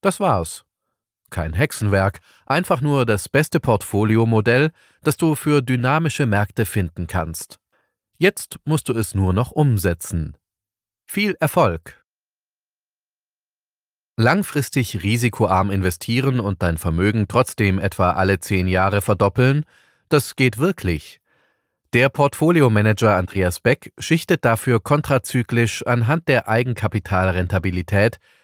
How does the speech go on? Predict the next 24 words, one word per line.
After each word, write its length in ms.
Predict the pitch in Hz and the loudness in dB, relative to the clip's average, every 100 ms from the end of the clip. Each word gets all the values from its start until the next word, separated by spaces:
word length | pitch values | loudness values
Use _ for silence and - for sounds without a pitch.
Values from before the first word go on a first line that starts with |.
| _ | _
zwischen 360 | - 139 147 131 | -4 0 0 -2
Aktien 580 | 151 - - 143 135 | -4 -6 -2 0 0
und 240 | 131 123 107 | 0 -2 -2
Liquidität 800 | 104 - 117 113 - 101 90 - | -4 -4 -4 -4 0 0 0 0
um. 320 | 98 82 73 - _ _ _ _ _ _ _ _ _ _ - | -2 -2 -6 -12 _ _ _ _ _ _ _ _ _ _ 0
Um 140 | 113 | 2
in 160 | 113 107 | 2 0
ein 200 | 110 95 | 2 2
langfristig 760 | 92 107 123 135 123 135 113 | 2 0 0 -2 0 0 0
ultrastabiles 800 | 151 175 156 131 117 110 113 107 | 0 0 0 0 0 0 -2 -2
Portfolio 600 | - 98 - 123 143 107 | 0 -2 0 0 0 0
zu 160 | 87 113 | -2 -4
investieren, 720 | 101 98 - - 120 143 151 - _ _ | -2 -2 -4 -4 -2 -2 -4 -8 _ _
kannst 300 | - 165 - | -2 -2 -2
du 40 | 160 | -2
dir 220 | 147 147 | 2 2
seinen 340 | 120 123 120 | 2 2 2
Fonds 440 | - - 123 147 147 _ | 0 0 2 2 0 _
Global 420 | 104 104 143 151 | -2 0 2 0
Portfolio 760 | 131 113 104 - 101 107 113 110 | 0 0 -2 -2 -2 0 2 2
One 380 | 92 98 98 78 | 2 0 0 -4
ins 240 | - 95 - | -6 -8 -4
Depot 400 | 92 - 90 85 | -8 -4 -2 0
legen. 480 | 87 87 85 78 | 0 0 -2 -6